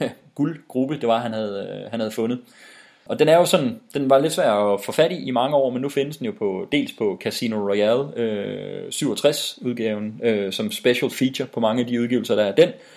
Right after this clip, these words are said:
Øh, og dels så ligger den jo for eksempel også på YouTube og forskellige andre steder til, at den, den er, øh, tilgængelig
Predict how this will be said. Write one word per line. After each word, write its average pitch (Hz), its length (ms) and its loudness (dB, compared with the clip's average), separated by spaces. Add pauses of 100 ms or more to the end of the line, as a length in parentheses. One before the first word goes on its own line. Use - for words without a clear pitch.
(340)
Øh, 113 260 10
og 98 80 2
dels 139 160 6
så 131 60 8
ligger 117 260 8
den 113 100 4
jo 95 60 0
for 104 100 -4
eksempel 104 240 2
også 98 160 2
på 110 60 -4
YouTube 101 520 -6
og 95 280 -6
forskellige 104 280 -2
andre 95 140 -2
steder 98 200 -2
til, 104 140 -4
at 95 120 -6
den, 95 240 -10
den 92 120 -4
er, 98 180 -2 (180)
øh, 104 300 -8
tilgængelig 101 460 -2